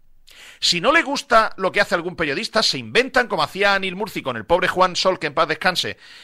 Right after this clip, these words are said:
que tenía el pobre ya principio de Alzheimer, le hacían firmar cartas de apertura de expedientes disciplinarios para impedirle la entrada a, a criterio de ellos,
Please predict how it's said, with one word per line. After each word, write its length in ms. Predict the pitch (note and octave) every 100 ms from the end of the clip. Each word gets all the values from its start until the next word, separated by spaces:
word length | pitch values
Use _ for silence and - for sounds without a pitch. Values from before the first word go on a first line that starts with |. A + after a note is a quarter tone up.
| -
que 120 | -
tenía 420 | A#2+ B2+ E3 E3+ D#3+ -
el 160 | C#3
pobre 240 | E3 D#3+ D#3+
ya 100 | D#3+
principio 420 | D#3 - D#3+ D#3
de 60 |
Alzheimer, 400 | D3+ C3+ F#3+ D#3
le 80 | A2
hacían 260 | G2+ D3+ D#3+
firmar 460 | - D3 F3 D#3+
cartas 640 | - F#3+ D3+ - F#3 - - - - _
de 320 | D3 B2+ G#3+
apertura 500 | G3+ D#3+ B2+ F#3 G3+
de 100 | F#3+
expedientes 560 | E3 - E3 G3+ E3 A#2+
disciplinarios 1000 | C3 - G2+ B2 F3 F3 G3+ A#3 - - _ _ _ _ _ _ _
para 260 | - A3 A#3
impedirle 560 | G#3+ D#3 E3 F3 G#3 A3
la 100 | G3+
entrada 600 | F3+ A3+ A3 A3+ A3 -
a, 520 | C3+ C#3+ C#3 B2+ B2 -
a 420 | A#2+ A2+ A2+ A2
criterio 440 | C#3 B2+ G3 G#3
de 180 | G3+ A3
ellos, 320 | A3 A#3 B3